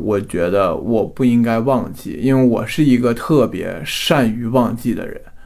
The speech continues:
我总是会忘记。就现在你跟我说一九年有什么事，一八年有什么事儿，我一个都不记得。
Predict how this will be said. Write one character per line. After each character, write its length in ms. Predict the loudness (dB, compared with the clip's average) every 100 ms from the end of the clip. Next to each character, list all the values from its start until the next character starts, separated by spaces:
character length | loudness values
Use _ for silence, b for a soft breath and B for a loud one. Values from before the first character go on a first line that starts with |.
| b -4
我 100 | 0
总 220 | 2 0
是 80 | 0
会 160 | 0
忘 280 | 2 2 2
记。 180 | 2 0
就 60 |
现 220 | 0 0 2
在 140 | 4
你 120 | 4
跟 80 | 4
我 120 | 2
说 240 | 2 0 0
一 180 | 0 0
九 200 | 2 4
年 160 | 4
有 180 | 4 2
什 80 | 2
么 160 | 0 0
事， 300 | 0 0 -2 B B B -4
一 120 | -2
八 220 | 2 2
年 160 | 2 2
有 120 | 2
什 100 | 2
么 140 | 0 0
事 120 | 0
儿， 160 | 0
我 160 | 0 -2
一 300 | -2 -2 2
个 120 | 4
都 120 | 2
不 100 | 2
记 260 | -2 2 2
得。 140 | 2